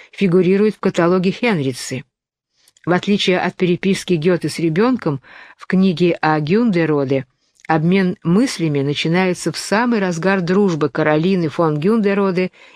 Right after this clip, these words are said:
и Беттины Брентано. В своей книге Беттина разместила письма не в первоначальной последовательности,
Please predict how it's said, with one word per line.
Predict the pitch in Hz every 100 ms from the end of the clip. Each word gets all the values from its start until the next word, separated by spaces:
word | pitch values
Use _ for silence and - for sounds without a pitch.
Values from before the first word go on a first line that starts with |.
| -
и |
Беттины | 151 151 - 175 170
Брентано. | 151 151 143 143 135 123 120 - _ _ _ _ _ _ _ _ _ _ -
В |
своей | - 180 175
книге | 202 196 170
Беттина | 160 180 - 190 185 - _ _ _
разместила | 170 180 170 180 - 190 175
письма | - 185 - 170 165 156 -
не | - 170 165
в | -
первоначальной | 170 156 151 143 220 311 208
последовательности, | - 160 - 175 147 131 127 131 127 120 - 131